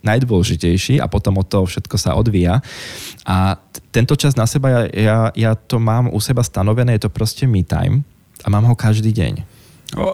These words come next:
Speaker 2: to dáme boldom, me time, čiže môj čas.
Speaker 1: Áno.
Speaker 2: Ono je to celé,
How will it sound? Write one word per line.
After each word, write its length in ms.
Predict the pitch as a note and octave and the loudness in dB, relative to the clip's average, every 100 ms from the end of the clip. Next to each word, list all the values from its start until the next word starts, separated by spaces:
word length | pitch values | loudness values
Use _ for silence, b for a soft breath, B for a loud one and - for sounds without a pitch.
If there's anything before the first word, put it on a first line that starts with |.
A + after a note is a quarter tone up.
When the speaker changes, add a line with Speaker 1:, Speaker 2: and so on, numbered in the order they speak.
| F3+ | -6
Speaker 2:
to 200 | - C3 | 0 2
dáme 260 | C3+ C#3 | 4 4
boldom, 500 | B2+ G#2 G2 A2 C3 C3 | 4 2 2 2 2 0
me 580 | - A2 B2 C3+ C#3+ D3+ | -2 2 4 4 4 0
time, 560 | - - A#2 A2+ G2+ F2+ | -2 0 2 2 0 -2
čiže 320 | - G2+ G#2 | -4 -2 2
môj 400 | G#2+ A2+ C3 B2 | 2 2 2 2
čas. 580 | - - A#2 - - - | 0 0 0 -2 -4 -4
Speaker 1:
Áno. 200 | - G#2 - B B B B B B | -2 -2 -4 B B B B B B
Speaker 2:
Ono 140 | C3 | 2
je 100 | F3 | 2
to 160 | F#3 D3 B2+ | 4 2 0
celé, 500 | - D#3 E3 D#3+ - | 0 2 4 4 0